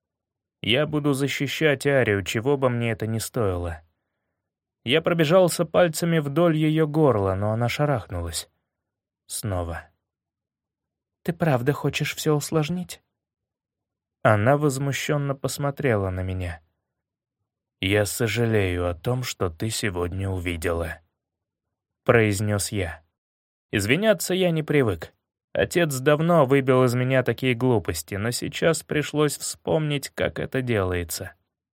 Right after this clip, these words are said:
"Но не сожалеешь о том, что сделал?" Я редко извиняюсь, и если говорю подобное, то абсолютно серьезно.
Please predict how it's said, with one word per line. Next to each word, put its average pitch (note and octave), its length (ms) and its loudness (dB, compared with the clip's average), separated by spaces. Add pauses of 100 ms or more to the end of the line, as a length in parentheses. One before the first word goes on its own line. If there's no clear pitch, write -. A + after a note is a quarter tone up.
"Но F#3 240 2
не F3+ 160 0
сожалеешь D3 720 -2
о C3 80 0
том, C3+ 280 -4
что - 200 -6
сделал?" G2+ 560 -4 (1600)
Я A#2+ 260 4
редко A2+ 360 0
извиняюсь, F2+ 720 -4 (220)
и G2 160 4
если A#2 260 -2
говорю A2+ 400 0
подобное, G#2+ 600 0
то G#2 100 -4
абсолютно F#2 500 -4
серьезно. E2+ 640 -4